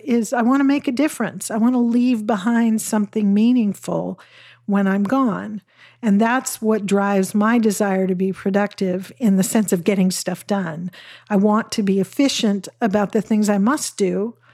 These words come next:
to make sure there's time and energy and attention left for the things I want to do and for the people who matter to me.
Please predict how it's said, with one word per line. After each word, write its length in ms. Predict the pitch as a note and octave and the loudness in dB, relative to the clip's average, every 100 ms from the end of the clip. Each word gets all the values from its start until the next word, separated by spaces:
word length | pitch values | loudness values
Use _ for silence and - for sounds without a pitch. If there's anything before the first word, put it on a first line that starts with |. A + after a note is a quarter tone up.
| - _ - | -20 _ -2
to 100 | A3+ | 2
make 200 | A#3 G3 | 2 0
sure 180 | B3+ | 0
there's 280 | G#3+ G3+ - | 2 2 -2
time 480 | - B3 B3+ B3+ B3+ | -4 0 2 4 4
and 140 | G#3 | 2
energy 500 | G#3+ A#3 A#3 A3 A#3 | 0 2 2 2 2
and 100 | G#3+ | 2
attention 600 | G3 - A#3+ A3+ - G3+ | 0 -2 -2 0 0 -2
left 380 | G#3+ A#3+ - - - - - | 0 0 -2 -8 -20 -20 -4
for 160 | A#3+ | 0
the 120 | A3+ | 0
things 300 | G#3+ A#3+ A3+ | 0 0 0
I 100 | G#3 | 2
want 380 | F#3+ G3+ A#3+ C4+ | 2 2 0 0
to 120 | - | -4
do 440 | F3+ F#3 F#3 F#3 F#3+ - - _ _ | -4 -2 -2 -2 -4 -8 -20 _ _
and 180 | A3 F#3 | 0 0
for 120 | G#3 | -2
the 100 | G3+ | -4
people 420 | - A3 A3 G3 | -2 -2 0 0
who 140 | E3+ G3+ | 2 2
matter 380 | G#3 G3+ F3+ | 2 0 -2
to 160 | F3 F#3+ | -4 -6
me. 280 | F3 D3+ | -8 -10